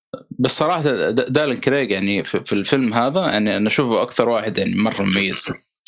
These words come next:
أولًا، آه، أول مرة أشوف دور له بالشكل هذا يعني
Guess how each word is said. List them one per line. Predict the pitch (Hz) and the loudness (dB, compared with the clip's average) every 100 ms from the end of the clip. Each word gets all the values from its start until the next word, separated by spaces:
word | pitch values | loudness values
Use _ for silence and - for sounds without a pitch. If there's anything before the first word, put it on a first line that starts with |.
| - - _ - | -6 -6 _ 0
أولًا، | 156 175 170 185 170 | 2 2 2 0 0
آه، | 98 104 95 87 71 - - | 0 0 0 0 0 0 0
أول | 147 151 | 0 2
مرة | 139 | 0
أشوف | 117 120 | 0 -2
دور | 107 120 104 | 0 0 2
له | 95 | 0
بالشكل | - 95 90 - 120 - 95 | -2 -4 -2 0 0 0 0
هذا | 92 87 | 0 0
يعني | 98 101 101 92 90 | 0 2 2 0 -2